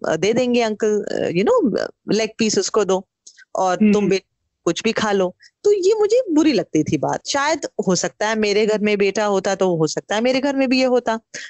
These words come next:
Speaker 1: हम लोग सिर्फ दो बेटे थे। लेकिन जो मैंने observe किया, वो मुझे अच्छी नहीं लगती थी बात। खैर, मेरे घर में ये माहौल था, मेरे घर में ईद जब होती थी, तो सुबह ईद एक शहर में मनाई जाती थी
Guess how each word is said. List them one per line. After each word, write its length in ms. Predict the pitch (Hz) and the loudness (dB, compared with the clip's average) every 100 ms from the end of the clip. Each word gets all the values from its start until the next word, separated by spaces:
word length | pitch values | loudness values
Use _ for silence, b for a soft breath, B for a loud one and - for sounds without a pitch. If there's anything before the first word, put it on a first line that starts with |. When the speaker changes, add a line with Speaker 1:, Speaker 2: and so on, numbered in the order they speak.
| - | -8
Speaker 1:
हम 100 | 202 | 0
लोग 120 | 208 | 0
सिर्फ 200 | 208 233 | 0 0
दो 140 | 208 208 | 2 2
बेटे 560 | 202 190 - _ 214 | 0 -2 -12 _ -6
थे। 60 | 196 - B B - | -6 -8 B B -4
लेकिन 300 | 302 427 415 - 226 | 0 0 -2 -2 0
जो 100 | 302 | 0
मैंने 180 | 339 | 0
observe 400 | 359 262 190 226 254 - | -2 -2 0 0 -2 -2
किया, 140 | 254 | -2
वो 100 | 285 | 0
मुझे 180 | 302 349 | 0 0
अच्छी 360 | 247 - - | 0 -4 -4
नहीं 120 | 277 196 | 0 0
लगती 280 | 135 - | 0 -2
थी 140 | 160 175 | -2 -2
बात। 260 | - 135 | -2 -4
खैर, 440 | - _ - 202 190 _ _ - | -8 _ -6 -6 -6 _ _ -2
मेरे 220 | 185 220 | 0 0
घर 200 | 247 254 | 0 -2
में 120 | 247 | -2
ये 100 | 254 | 0
माहौल 260 | 247 233 240 | 0 -2 -2
था, 200 | 254 339 202 B - _ _ - | -2 -2 -4 B -18 _ _ -2
मेरे 160 | 233 240 | 0 0
घर 120 | 262 | 0
में 140 | 262 - | 0 0
ईद 200 | 220 220 | -2 0
जब 220 | 247 214 | 0 2
होती 300 | 190 180 185 | 0 0 0
थी, 160 | 269 | 2
तो 120 | 320 330 | 2 0
सुबह 500 | - 220 220 269 285 | -2 0 0 0 -2
ईद 200 | 226 254 | 0 0
एक 280 | - 208 208 | 0 -2 -2
शहर 220 | 262 247 254 | -2 -2 -2
में 80 | |
मनाई 300 | 262 254 254 | -2 0 0
जाती 340 | 262 254 247 269 | 0 -2 0 0
थी 260 | - 392 | 0 -2